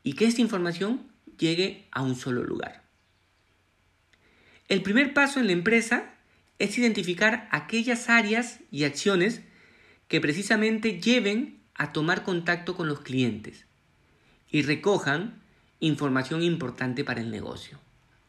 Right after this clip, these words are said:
El segundo paso consiste en determinar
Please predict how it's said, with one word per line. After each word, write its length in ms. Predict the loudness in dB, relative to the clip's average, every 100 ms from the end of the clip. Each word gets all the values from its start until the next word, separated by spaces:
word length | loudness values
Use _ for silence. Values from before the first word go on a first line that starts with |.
| _ _ _ _ _ _ _ _ -20 -20 -20 -20 -10 0
El 120 | 2
segundo 480 | 4 6 6 4 4
paso 500 | 2 2 -2 -4 -12 _ _ _
consiste 600 | 0 0 2 0 0 2
en 80 | 2
determinar 680 | 2 0 0 0 0 -4